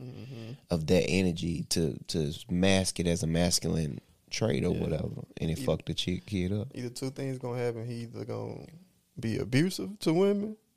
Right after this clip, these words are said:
Speaker 1: or he gonna be getting his ass beat by women.
Speaker 2: Mm-hmm.
Speaker 1: And he think, "Oh, I don't supposed to do nothing back.
Speaker 2: Mm-hmm.
Speaker 1: She, you know, I don't supposed to do nothing. She, she a woman. She hit me and shit." I know so many men that get abused by women.
Speaker 2: Hell yeah, hell yeah, bro.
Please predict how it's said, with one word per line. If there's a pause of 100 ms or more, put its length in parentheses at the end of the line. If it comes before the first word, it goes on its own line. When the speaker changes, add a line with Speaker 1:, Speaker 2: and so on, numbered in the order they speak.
(280)
Speaker 1:
or
he
gonna
be
getting (100)
his
ass
beat
by
women.
Speaker 2:
Mm-hmm.
Speaker 1:
And
he
think,
"Oh,
I
don't
supposed
to
do
nothing
back.
Speaker 2:
Mm-hmm.
Speaker 1:
She, (100)
you
know,
I
don't
supposed
to
do
nothing.
She,
she
a
woman.
She
hit
me
and
shit."
I
know
so
many
men
that
get
abused
by
women.
Speaker 2:
Hell
yeah, (160)
hell
yeah,
bro.